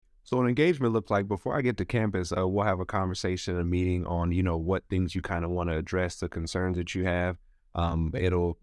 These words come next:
begin with, you know, talking about things like who your captains are, who's left the program that you're trying to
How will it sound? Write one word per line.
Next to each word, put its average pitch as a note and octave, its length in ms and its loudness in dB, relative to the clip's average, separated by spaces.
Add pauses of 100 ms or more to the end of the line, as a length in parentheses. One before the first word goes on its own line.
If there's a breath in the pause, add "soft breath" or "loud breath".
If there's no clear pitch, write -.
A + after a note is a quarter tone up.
(100)
begin F#2 420 2
with, F#2 220 0
you G#2+ 80 2
know, F2 320 2
talking G2 280 0
about F#2+ 280 2
things F#2+ 200 0
like F2 220 0
who G#2 120 0
your F#2 120 0
captains F#2 480 -2
are, F2+ 320 2
who's F#2+ 320 -2
left F#2 300 0
the G2+ 80 -4
program F#2+ 560 0
that F2 200 -2
you're F2 120 -2
trying F2 320 0
to E2+ 160 -2